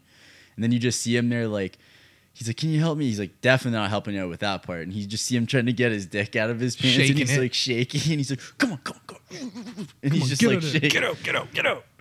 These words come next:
Speaker 1: Luckily, I have one hand, but that was, like, the funny thing is, is I'm, like, pissing and then trying to put it back in your pants and try and zip it up, and you're like, it's so awkward.
Speaker 2: You're hopping to get the momentum of the
Speaker 1: Yeah,
Speaker 2: zipper
Speaker 1: like,
Speaker 2: to go up.
Speaker 1: come on, yeah. And then, like, took a shit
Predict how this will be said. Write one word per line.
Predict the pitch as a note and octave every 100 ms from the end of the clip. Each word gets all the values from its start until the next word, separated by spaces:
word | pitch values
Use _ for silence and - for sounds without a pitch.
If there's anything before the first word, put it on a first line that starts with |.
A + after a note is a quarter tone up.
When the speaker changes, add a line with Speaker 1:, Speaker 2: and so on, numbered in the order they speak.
| -
Speaker 1:
Luckily, | D3+ F3 E3 C#3+
I | C3+
have | C#3
one | A#2+ B2+ C#3
hand, | B2+ A2 G#2 G2
but | A2 -
that | A#2
was, | C3 B2+ A#2+
like, | A2+ G#2 -
the |
funny | B2 B2 A#2+ A#2
thing | A2+ A2
is, | A#2 G2+
is | G2+
I'm, | G#2 G#2+
like, | G2 -
pissing | - B2+ C3 A#2
and | G2+
then | G2
trying | - A#2
to | A#2+
put | - C#3+
it | C3
back | - A2+ B2
in | C3 A#2+
your | A2+
pants | - A2+ B2 - -
and | A#2 B2 B2+
try | C#3+ B2
and | A2+
zip | G2+ G#2+ -
it | G#2+
up, | G#2 A#2+ A#2+
and | G2
you're | A2+
like, | G2 F#2 - - - - - -
it's | A#2+
so | - - B2
awkward. | G#2 G#2+ G#2 - D#2+ C#3+ - -
Speaker 2:
You're | C#3+
hopping | C3 C3 C3 D3+ C3+
to |
get | C3+ C3+
the | C#3+
momentum | C3+ B2+ C3+ D3+
of | C#3+
the |
Speaker 1:
Yeah, | E3 E3 A2+
Speaker 2:
zipper | A2+
Speaker 1:
like, | A#2
Speaker 2:
to |
go | C3 B2
up. | B2+
Speaker 1:
come | D3 C3 C3+
on, | B2 B2 C3 B2+
yeah. | B2+ B2+ A2+ G2+
And | A#2 B2+
then, | B2+ B2
like, | A2+ G#2 -
took | - D3+
a | C#3
shit | - B2+ A#2+